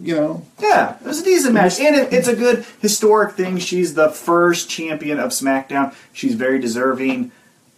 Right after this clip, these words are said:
Speaker 2: X, Y, and Z.
Speaker 1: We've
Speaker 2: Yada,
Speaker 1: never
Speaker 2: yada,
Speaker 1: seen
Speaker 2: yada.
Speaker 1: a split women's championship in
Speaker 2: Until now.
Speaker 1: W W E ever,
Speaker 2: Until now.
Speaker 1: or of any promotion.
Speaker 2: Now.
Speaker 1: Now.
Speaker 2: There you go.
Speaker 1: Right now.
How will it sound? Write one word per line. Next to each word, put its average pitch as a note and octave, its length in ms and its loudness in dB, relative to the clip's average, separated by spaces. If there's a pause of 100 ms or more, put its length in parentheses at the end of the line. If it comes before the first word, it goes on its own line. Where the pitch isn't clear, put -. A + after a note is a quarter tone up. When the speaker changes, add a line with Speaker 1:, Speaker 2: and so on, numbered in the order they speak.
Speaker 2:
X, C3+ 200 -2
Y, A#2 140 -2
and A#2 140 0
Z. A#2+ 80 0
Speaker 1:
We've C3+ 140 6
Speaker 2:
Yada, B2 60 0
Speaker 1:
never E3 180 0
Speaker 2:
yada, - 100 0 (100)
Speaker 1:
seen D3 80 2
Speaker 2:
yada. D3 160 2
Speaker 1:
a F3+ 40 0
split C#3 520 0
women's D3+ 560 -2
championship F#2+ 840 -6 (400)
in F2 80 -6
Speaker 2:
Until F2 200 0
now. F2+ 120 2
Speaker 1:
W - 0 -
W F2 200 0
E D#2+ 200 -4 (360)
ever, - 300 -4 (140)
Speaker 2:
Until B2+ 280 -4
now. G#3+ 220 -2
Speaker 1:
or F3 200 4
of - 100 2
any C4 180 2
promotion. - 520 -12 (160)
Speaker 2:
Now. A3+ 400 -4 (600)
Speaker 1:
Now. E2+ 460 -10 (540)
Speaker 2:
There A#2 220 -6
you C4+ 60 -6
go. B3+ 80 -6
Speaker 1:
Right E3 180 -8
now. - 260 -14